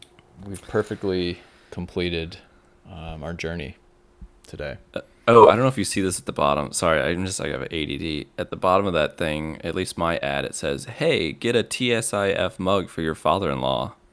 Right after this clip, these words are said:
Speaker 1: Oh, y-, oh,
Speaker 2: And
Speaker 1: you know, that's smart. It's an, it's an ad that just, uh, takes
Speaker 2: Takes
Speaker 1: whatever,
Speaker 2: whatever.
Speaker 1: whatever Urban Dictionary phrase and puts it on a mug.
Speaker 2: But they also say, like, "Your father-in-law, Vivek?"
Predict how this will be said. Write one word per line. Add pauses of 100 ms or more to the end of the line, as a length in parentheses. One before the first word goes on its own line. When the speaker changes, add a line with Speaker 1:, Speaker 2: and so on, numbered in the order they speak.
(680)
Speaker 1:
Oh,
y-,
oh,
Speaker 2:
And
Speaker 1:
you
know,
that's
smart.
It's
an,
it's
an
ad
that
just,
uh, (760)
takes
Speaker 2:
Takes
Speaker 1:
whatever,
Speaker 2:
whatever. (120)
Speaker 1:
whatever
Urban
Dictionary
phrase
and
puts
it
on
a
mug. (500)
Speaker 2:
But
they
also
say,
like, (480)
"Your
father-in-law,
Vivek?"